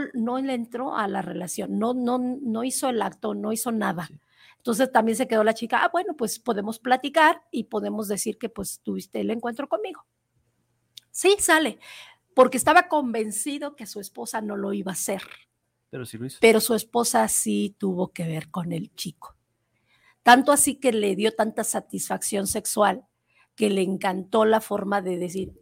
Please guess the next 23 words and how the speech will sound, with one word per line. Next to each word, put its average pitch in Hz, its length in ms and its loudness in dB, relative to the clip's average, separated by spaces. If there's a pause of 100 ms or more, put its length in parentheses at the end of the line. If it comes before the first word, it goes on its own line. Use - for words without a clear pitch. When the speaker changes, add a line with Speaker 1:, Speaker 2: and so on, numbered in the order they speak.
(120)
Speaker 1:
"Ay, 285 520 -2
guau, 226 680 -10 (440)
de 196 100 -8
este 277 220 -10
lado 285 320 0 (200)
yo 233 140 -6
no 240 80 -8
sabía 285 500 -4
que - 80 -20
existía - 480 0
esto 226 240 0
en 208 100 2
el 185 120 4
mundo", 185 340 2
¿no? 165 260 -6 (840)
Y, 247 360 6
y 240 60 4
la, 226 240 4
y 240 80 -2
la, 226 220 4
y 240 100 0
la 226 100 2
señora 254 560 4